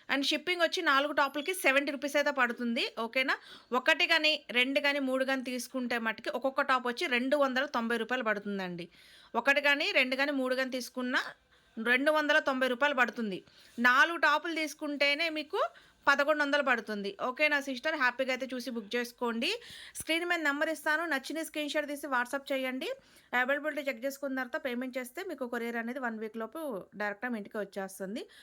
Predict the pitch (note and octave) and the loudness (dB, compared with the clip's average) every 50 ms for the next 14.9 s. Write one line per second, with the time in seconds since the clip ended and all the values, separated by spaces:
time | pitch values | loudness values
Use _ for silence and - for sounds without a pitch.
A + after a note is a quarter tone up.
0 | - - - G#3+ A3+ A#3 B3 B3 A#3+ A#3+ C#4 - A#3 - A3 G#3 G#3 G#3+ A3 A#3 | -16 -6 -2 0 0 0 0 -2 -2 -4 -4 -6 -6 -6 -8 -6 -6 -6 -6 -6
1 | A3 G3 G3 G3 G3 G3 G3+ F#3+ F#3 - G3 G3+ B3 F#4 - - - - - - | -8 -8 -6 -8 -8 -6 -8 -8 -8 -8 -8 -6 -8 -8 -10 -14 -20 -20 -10 -8
2 | C4 C#4 C4+ C#4 F#4+ E4 F4+ G4+ F#4 D4+ C#4 C4+ C#4+ D4 D4 C#4 C4+ B3+ B3 A3 | -2 0 0 0 0 -2 -2 0 0 0 0 0 0 0 0 0 -2 -2 -2 -4
3 | G#3 G3+ - - A3+ G3+ G3+ F#3+ F#3 F3+ F#3 - - B3+ A#3+ A#3 B3 C4 C#4+ C#4 | -6 -6 -8 -10 -10 -10 -8 -8 -10 -10 -12 -8 -4 -2 0 2 2 2 0 0
4 | C4 C4 B3+ B3+ C#4 D4 C#4+ B3+ A#3 A3+ A#3 A#3+ A#3 A#3+ A#3+ A#3 A#3+ B3 A#3 A3 | -2 -4 -4 -4 -6 -6 -6 -6 -6 -4 -4 -6 -6 -6 -8 -6 -8 -8 -6 -4
5 | G#3+ A3 A#3 A#3 - D4 D4+ - A#3+ A3 A3 A3+ A3 A#3 A3+ A3+ D4 C#4+ - A#3 | -4 -4 -4 -4 -6 -8 -4 -2 -2 -2 -2 -2 -4 -6 -6 -8 -8 -8 -8 -10
6 | G#3 - - A#3 A3+ A3+ G#3+ G#3+ G#3 G#3 A#3+ D#4 - - - - - - - - | -10 -6 -4 -4 -4 -4 -4 -4 -4 -4 -6 -6 -10 -12 -18 -20 -20 -14 -8 -6
7 | A#3+ A#3+ - B3+ A#3+ A#3+ - A3+ A3 G#3 G3 - G3 F#3 F#3 F#3+ - _ - - | -4 -2 -2 -4 -4 -6 -8 -8 -6 -6 -6 -8 -8 -8 -8 -10 -12 _ -20 -20
8 | - - _ - C#4+ C#4 C#4 - F4+ F#4+ F#4 F4 F4+ E4 D4+ E4+ F4+ - F#4+ F4 | -20 -8 _ 2 2 2 2 2 2 2 2 2 0 -2 -2 -2 -2 -2 0 0
9 | D#4+ D#4 D4+ D4 D4 D4 D4 C#4+ D4 E4+ F#4+ - E4 C4+ C#4 D4 D4 D4+ C#4 C4+ | 2 0 2 2 0 0 0 0 0 -2 0 0 0 2 2 2 2 2 0 0
10 | B3+ C#4 C4+ C#4 A#3+ - - C4 D#4+ A4 C5+ _ - - - - - - - - | 0 -2 -4 -6 -6 -4 -2 -2 -2 -2 -4 _ -14 -12 -12 -12 -12 -14 -4 0
11 | - - - D4 C#4 C#4 C4+ C#4 C4+ C4+ B3 A#3 B3 A#3+ C4 A#3+ A#3+ C#4 D#4 C#4+ | 2 2 4 2 2 2 0 -2 -2 -2 -4 -4 -4 -4 -2 -2 -2 -2 -4 -6
12 | - - - - - A3+ A#3 C#4+ C4+ B3 A#3 G#3 A#3+ C#4+ D4 C#4+ C4+ B3+ A#3+ C4 | -8 -10 -6 -4 -2 -2 0 0 0 0 -2 0 0 0 0 0 -2 -4 -6 -8
13 | B3 B3 B3+ A#3+ A#3+ C4+ C4 C4 B3 A3+ A3+ A3 G#3+ G3+ A#3 - A#3+ A3+ A3 A3+ | -10 -8 -10 -8 -8 -8 -8 -6 -8 -6 -6 -6 -8 -8 -6 -4 -4 -2 -2 -2
14 | A3+ A#3+ A3 F#3+ B3 E4+ F4+ - - B3+ A#3 A#3+ C4+ C#4 C4+ D4 C#4 | -2 -2 -4 -4 -6 -10 -8 -6 -6 -4 0 0 0 0 2 0 -2